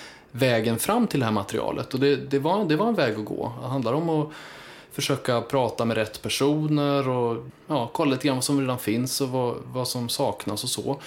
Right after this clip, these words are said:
Så det här är ju inte en läro-, lärobok i klassisk mening, utan det här är lite inspiration, lite tips, lite tänk så här, fundera i de här banorna och vackra bilder på tretton olika teman.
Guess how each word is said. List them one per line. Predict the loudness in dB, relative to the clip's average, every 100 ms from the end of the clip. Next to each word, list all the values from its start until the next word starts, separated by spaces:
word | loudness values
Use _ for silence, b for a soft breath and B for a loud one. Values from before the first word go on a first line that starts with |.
| B B B
Så | 0 2
det | 4 4
här | 4
är | 4
ju | 4
inte | 2 2 0
en | 2
läro-, | 2 4 2 -2 -6 -6 -2
lärobok | 0 0 -2 -6
i |
klassisk | -2 -2 0 -4 -4
mening, | -2 -2 -2
utan | -2 -2
det |
här | 0
är | 0
lite | 0 0
inspiration, | 0 0 -2 -4 -6 -4 -4 0 0
lite | 0 -4
tips, | -6 -6 -6 -6 -8 -4 0
lite | 0 0 -2 -2 B B -4
tänk | 2 2 2
så | 0 -2
här, | -2 -2 0 0
fundera | 0 0 2 2 2
i | 2
de | 0 -2
här | -2 0
banorna | 2 2 0 -2 0
och | 0
vackra | 0 -4 -4 -2 0
bilder | 0 -2 -2 -4 -2 -2 -4 B B B B B -12 -10
på | 0 2 2 -8 -16 -12 -2
tretton | -2 0 2 2
olika | 2 0
teman. | 0 4 4 4 2 0